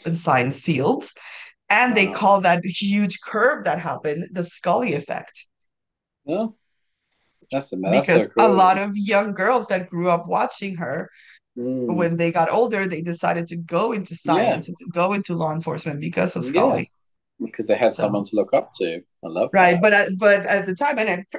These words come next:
Speaker 1: I would dare say probably still now, um,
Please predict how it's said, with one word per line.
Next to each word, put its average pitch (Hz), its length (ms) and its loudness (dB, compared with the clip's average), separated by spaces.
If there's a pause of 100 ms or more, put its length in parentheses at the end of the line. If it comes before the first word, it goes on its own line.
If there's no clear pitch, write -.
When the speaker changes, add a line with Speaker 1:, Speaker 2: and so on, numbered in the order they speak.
Speaker 1:
I 370 300 2
would 185 180 -6
dare 196 240 0
say 185 240 -4
probably 180 480 -4
still - 560 -4
now, 131 440 -6 (640)
um, 170 720 0